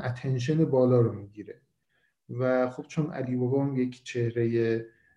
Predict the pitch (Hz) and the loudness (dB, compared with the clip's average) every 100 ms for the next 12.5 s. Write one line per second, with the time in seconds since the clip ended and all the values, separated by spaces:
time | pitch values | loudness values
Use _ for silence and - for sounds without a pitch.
0 | _ - 120 117 113 - 120 - 127 175 | _ -8 -4 -4 -4 -4 -4 -2 0 6
1 | 170 170 - 139 139 139 156 165 165 160 | 6 6 0 6 8 10 8 8 8 6
2 | 151 147 147 143 - 139 127 123 123 120 | 4 2 0 -4 -4 0 2 2 2 4
3 | 123 120 117 113 107 104 - 110 - _ | 4 4 2 0 -2 -4 -8 -18 -20 _
4 | - 110 113 120 - _ _ 120 117 113 | -8 -6 -6 -8 -12 _ _ -2 0 -2
5 | - 113 117 113 113 123 123 131 120 120 | -2 -2 -2 -2 0 -2 0 0 0 0
6 | 113 117 110 120 131 151 160 127 123 123 | 0 0 0 0 0 2 2 4 4 4
7 | 143 156 156 156 156 156 123 143 - 143 | 4 4 4 4 4 4 4 4 0 -2
8 | 151 151 - 135 139 135 - 123 123 143 | -2 -2 -4 -2 -2 -4 -2 -2 0 -4
9 | 143 123 123 120 117 120 120 110 101 101 | -4 -2 0 2 4 4 4 4 -2 -6
10 | 104 101 113 117 113 117 120 143 143 123 | -10 -4 -2 0 0 0 0 -2 -2 0
11 | 120 113 117 120 127 131 120 117 127 120 | 2 2 2 2 0 -2 -4 -4 -6 -8
12 | - 117 101 101 | -8 -8 -8 -10